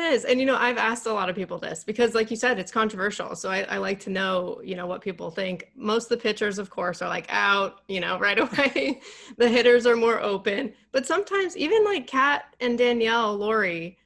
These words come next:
said, they're like, I, I understand, like, they've both talked to Sam Shao about it too. And, like, they understand it more. Like, she's like, "Well, I only do it when I really feel that, like, it's authentic. I'm not, like, doing it for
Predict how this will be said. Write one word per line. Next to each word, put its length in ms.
said, 480
they're 260
like, 420
I, 220
I 120
understand, 640
like, 160
they've 200
both 220
talked 380
to 60
Sam 280
Shao 300
about 340
it 140
too. 340
And, 160
like, 160
they 140
understand 420
it 100
more. 220
Like, 180
she's 300
like, 160
"Well, 100
I 120
only 180
do 220
it 80
when 120
I 60
really 320
feel 520
that, 200
like, 140
it's 100
authentic. 680
I'm 140
not, 240
like, 260
doing 260
it 260
for 520